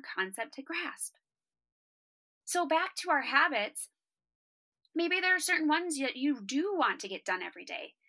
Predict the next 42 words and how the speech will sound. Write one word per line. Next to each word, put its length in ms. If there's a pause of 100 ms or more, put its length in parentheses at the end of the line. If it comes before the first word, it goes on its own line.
(180)
These 120
are 140
your 160
non-negotiables. 1300
Maybe 260
you 180
want 260
to 100
ensure 320
that 160
you 80
get 140
a 180
thirty-minute 500
workout 400
in 140
every 200
day. 300 (320)
Or 140
maybe 240
you 160
want 300
to 100
get 320
a 100 (160)
quiet 380 (100)
time 320
in 380 (440)
every 360
day. 300 (1000)
Those 280
are 120
non-negotiables, 880
and 140
you 80
would 160
start 460
with 160
them 200
before 480
moving 400
into 600